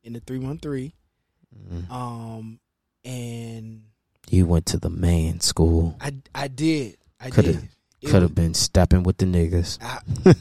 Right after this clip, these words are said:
Speaker 2: <laughs>
Speaker 1: and the only reason I went is because Southern. Yeah, I did say Southern.
Speaker 2: Yeah.
Speaker 1: I was, okay. And I got accepted to just about all of 'em.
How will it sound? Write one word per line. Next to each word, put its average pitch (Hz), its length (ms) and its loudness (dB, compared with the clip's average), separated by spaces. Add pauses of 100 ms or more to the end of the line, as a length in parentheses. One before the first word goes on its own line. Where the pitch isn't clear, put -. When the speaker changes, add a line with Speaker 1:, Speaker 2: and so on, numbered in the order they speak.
(100)
Speaker 2:
<laughs> - 160 -20
Speaker 1:
and 156 120 -6
the 143 60 -4
only 160 240 10
reason 214 360 -4
I 196 80 -6
went 175 420 -8
is 123 180 -10
because 117 920 -12 (1200)
Southern. 127 560 -2
Yeah, 165 200 -4
I - 20 -10
did 156 160 -6
say 113 160 -10
Southern. - 400 -16
Speaker 2:
Yeah. 117 220 6 (180)
Speaker 1:
I 123 80 -14
was, 113 80 -14 (140)
okay. 123 320 -10 (500)
And 120 600 -10 (140)
I 123 120 -12
got 120 180 -10
accepted 151 600 -8
to 123 420 -10
just 127 240 -14
about 127 160 -10
all 131 260 -6
of 107 140 -12
'em. 101 160 -20